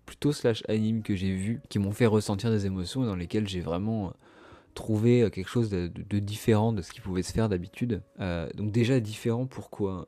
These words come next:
Euh, tout simplement parce qu'en fait les mangas musicaux c'est assez rare finalement.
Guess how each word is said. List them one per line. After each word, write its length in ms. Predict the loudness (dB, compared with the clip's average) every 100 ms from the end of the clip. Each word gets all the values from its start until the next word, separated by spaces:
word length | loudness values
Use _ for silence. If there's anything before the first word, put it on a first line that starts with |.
| -10
Euh, 120 | -12 -12
tout 100 | -8
simplement 320 | -6 -4 -4
parce 120 | -4
qu'en 80 | -4
fait 200 | -4 -4
les 120 | -2
mangas 260 | 0 0 2
musicaux 400 | 2 0 -2 -6
c'est 220 | -6 -6 -4
assez 280 | -4 0 0
rare 380 | 0 -2 -4 -8
finalement. 560 | -6 -4 -4 -6 -8